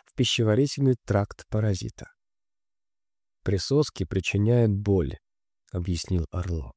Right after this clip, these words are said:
«Ух ты!» — согласилась она, отступая назад.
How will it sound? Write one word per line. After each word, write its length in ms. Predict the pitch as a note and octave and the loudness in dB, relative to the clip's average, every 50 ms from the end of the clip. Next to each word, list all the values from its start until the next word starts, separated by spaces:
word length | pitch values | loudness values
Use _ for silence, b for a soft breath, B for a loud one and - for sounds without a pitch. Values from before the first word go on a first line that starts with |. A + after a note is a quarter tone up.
| _ _ _ _ _ _ _ _ _ _ _ _ _ _ _ _ _ - | _ _ _ _ _ _ _ _ _ _ _ _ _ _ _ _ _ 0
«Ух 260 | A2 G#2+ G2 - - - _ | 0 0 0 -2 -10 -12 _
ты!» — 600 | - G2+ G2+ F#2+ F2+ F2+ F2 E2+ E2+ E2+ F#2 F#2+ - B B B B B B B | 0 2 4 4 4 4 4 2 0 -2 -4 -8 -12 B B B B B B B
согласилась 760 | - - G2+ F2+ G#2 G2+ F#2 - - G#2 F#2+ F#2+ F2+ - - | -6 -6 -2 0 2 2 0 0 0 0 0 0 0 0 0
она, 280 | F#2 G2 A2+ C#3 D3 C3 B B B B B B B B B | 0 2 2 2 2 0 B B B B B B B B B
отступая 580 | - - - - - G2 - - F#2+ F2+ E2+ E2+ | -14 -14 -10 -4 -4 -4 -2 0 0 0 0 0
назад. 380 | F2 F#2+ F#2+ F2 E2 - - | 0 0 -2 -4 -6 -10 -16